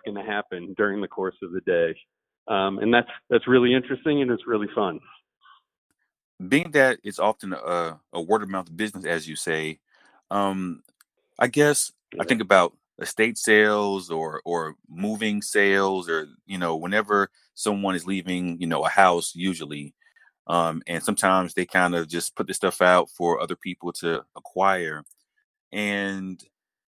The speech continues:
Speaker 2: you know, while I do see that being very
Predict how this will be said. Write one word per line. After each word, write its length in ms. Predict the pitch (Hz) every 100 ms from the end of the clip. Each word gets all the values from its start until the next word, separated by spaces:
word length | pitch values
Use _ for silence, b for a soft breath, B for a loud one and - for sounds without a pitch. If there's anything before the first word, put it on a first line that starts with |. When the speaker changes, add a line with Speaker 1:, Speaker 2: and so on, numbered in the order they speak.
| _ _ _
Speaker 2:
you 160 | 117 123
know, 460 | 127 120 113 113 -
while 180 | 113 117
I 100 | 107
do 200 | 135 165
see 640 | - 123 120 113 110 87 _ _ _
that 380 | 87 85 101 92
being 200 | 95 95
very 220 | 85 78